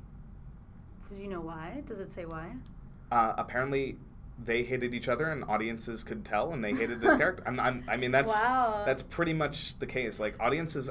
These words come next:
Speaker 2: I, I guess in the show, audiences loved the secondary characters who were
Speaker 1: Uh-huh.
Speaker 2: played by Orson Bean and Phyllis Newman. And I believe Phyllis Newman won the Tony for it? Or
Speaker 1: Yeah.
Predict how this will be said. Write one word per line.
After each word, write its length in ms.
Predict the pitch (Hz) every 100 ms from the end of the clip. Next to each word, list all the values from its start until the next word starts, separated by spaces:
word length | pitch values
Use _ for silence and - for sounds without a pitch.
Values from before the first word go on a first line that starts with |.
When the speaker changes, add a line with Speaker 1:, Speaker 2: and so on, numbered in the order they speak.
| 117
Speaker 2:
I, 140 | 113 - - - 110
I 80 | 110
guess 360 | 110 120 139
in 80 | 135
the 80 | 123
show, 220 | - 117
audiences 460 | 92 107 107 101 98
loved 460 | 98 101 120 143 - - -
the 80 | -
secondary 500 | - 131 107 87 85
characters 640 | 90 82 85 85 104 - - - - - -
who 60 | 113
were 120 | 107
Speaker 1:
Uh-huh. 80 | -
Speaker 2:
played 180 | 120 104
by 100 | 101
Orson 380 | 98 104 117
Bean 240 | 104 101 104
and 120 | 98
Phyllis 300 | 107 98 104
Newman. 380 | 110 101 87 80 - -
And 80 | -
I 40 | 101
believe 420 | 190 - - 262
Phyllis 360 | 277 269 262
Newman 460 | 247 247 254 254 - - - -
won 160 | 151 214
the 80 |
Tony 340 | 220 175 214 277
for 240 | 285 285
it? 100 | 277
Or 100 | -
Speaker 1:
Yeah. 320 | 208 180 175